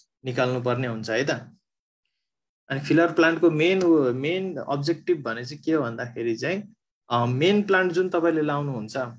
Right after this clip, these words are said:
त्यसले चाहिँ तपाईँलाई चाहिँ ढिलो रिटर्न देला, ढिलो प्रोडक्सन दिन स-, दियो भने चाहिँ,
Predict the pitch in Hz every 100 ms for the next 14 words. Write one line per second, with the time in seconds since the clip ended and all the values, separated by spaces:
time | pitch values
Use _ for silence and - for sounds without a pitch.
0 | _ _ 160 156 165 170 165 160 156 151
1 | 147 160 127 127 165 170 151 147 147 135
2 | 127 120 113 123 160 156 147 143 - 139
3 | 131 131 123 123 113 120 135 135 104 101
4 | 107 147